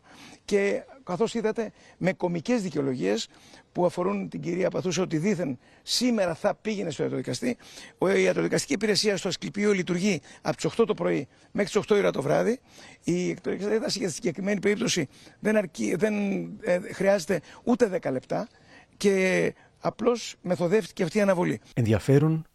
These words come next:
Speaker 2: πως ζωντανά στην τηλεόραση του Αλφα, λίγα λεπτά μετά τον ισχυρισμό του κυρίου Κούγια ότι δεν ήταν ο Αδαμαντίδης στο βίντεο,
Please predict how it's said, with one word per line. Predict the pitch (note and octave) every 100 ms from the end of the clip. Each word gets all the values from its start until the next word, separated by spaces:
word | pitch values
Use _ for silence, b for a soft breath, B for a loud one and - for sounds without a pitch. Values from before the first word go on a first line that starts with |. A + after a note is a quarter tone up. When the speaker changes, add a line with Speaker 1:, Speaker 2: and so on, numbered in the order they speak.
| -
Speaker 2:
πως | B2+ - -
ζωντανά | A2+ A2+ A2+
στην | C#3 C#3+
τηλεόραση | C3 A#2 A#2+ B2+ - -
του | A2
Αλφα, | G#2 G#2 C#3+ C#3+ -
λίγα | B2+ D3+ E3+ D3+
λεπτά | A#2+ - C#3
μετά | B2+ A2+ - C#3 A2+ F#2+
τον | B2+
ισχυρισμό | A2+ - A#2 G#2 A#2+ C3
του | A#2+
κυρίου | A#2+ B2 A#2+
Κούγια | B2 C3 A#2+ G#2+ -
ότι | A#2 - A#2 A2 G#2
δεν | F#2+ C3+ C#3+
ήταν | B2 G2+ F#2+
ο | F#2
Αδαμαντίδης | F#2 F#2+ F#2+ G2+ F2+
στο | - G2+
βίντεο, | F#2+ A2 C#3 D#3